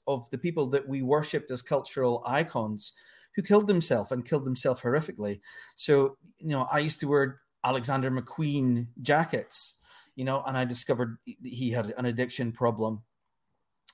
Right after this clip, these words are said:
Um, and the way that he killed himself was, was, you know, horrific. The same of Philip Seymour Hoffman, Chester Bennington, and,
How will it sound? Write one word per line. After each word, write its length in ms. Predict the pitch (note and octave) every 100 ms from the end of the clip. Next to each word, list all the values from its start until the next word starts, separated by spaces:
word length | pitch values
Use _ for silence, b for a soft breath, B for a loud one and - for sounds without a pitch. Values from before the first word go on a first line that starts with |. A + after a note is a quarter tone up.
| -
Um, 300 | A#2 A#2 A#2
and 300 | A#2 A#2+ A2+ - _ _ _
the 160 | B2+ B2
way 100 | B2+
that 100 | A#2
he 100 | A#2+
killed 220 | B2 A#2
himself 420 | A#2 A#2 A2+ A2
was, 220 | A#2 - -
was, 260 | B2 A2 - -
you 100 | C3
know, 100 | G#2
horrific. 560 | A2+ B2+ D#3+ A2+ - B B B B -
The 80 | C#3
same 340 | - D3+ D3
of 340 | - B2+ C3 A#2+
Philip 480 | - - - C#3 C3+
Seymour 320 | - C3 A#2
Hoffman, 640 | D3+ D#3 D#3 D#3+ D3+ D3 B B B -
Chester 420 | D3 B2 - B2
Bennington, 800 | A#2 C#3 D3+ D#3 D#3 D3 D3+ D3 B B B
and, 260 | D3+ D3 D#3